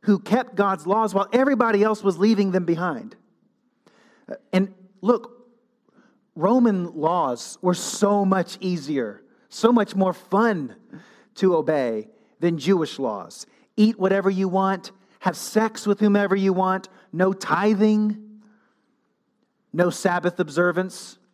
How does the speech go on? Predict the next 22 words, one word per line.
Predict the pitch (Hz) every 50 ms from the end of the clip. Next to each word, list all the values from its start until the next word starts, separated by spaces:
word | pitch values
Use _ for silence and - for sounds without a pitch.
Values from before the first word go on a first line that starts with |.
| _ _ _ _ _ _ _ _ _ _ _ _ -
Good | 175 151
riddance, | 156 175 - 160 135 117 - -
right? | 131 139 165 214 - - -
Live | 139 185 208 202
for | - 220 202
the | 196 190
weekend. | 190 208 202 - 165 131 101 92 - - _ _ _ _ _ _ _ _ _ _ _ _ _ _ _ _ 220 190 _ _ _ _ _ _ _ _ _ _ _ _ _ _ _ _ _ _ _ _ _ _ _ _ _ _ _ _ _
This | - 240 - -
isn't | 247 233 262 233 202 - - - _ _
too | - - - 233 214 190
hard | 156 175 170 160 151 151
to | - 160 151
imagine. | 131 127 120 113 113 - - 160 196 185 - _ _ _ _ _ _ _ _ _ _ _ _ _ _ _ _ _ _ _ _ _ _ _ _ _ _ -
Because | - 214 202 185
I, | 185 165 175 170 - -
what | 165 196 196
I've | 185 175 147
just | 135 147 208 220 214 - - -
listed | 147 139 151 190 214 - - - - 139 131 127 - - _ _ _ _ _ _ _ _ _ _
is | 165 147 139
simply | - - - - 190 185 - 180 175 175 -
a | 151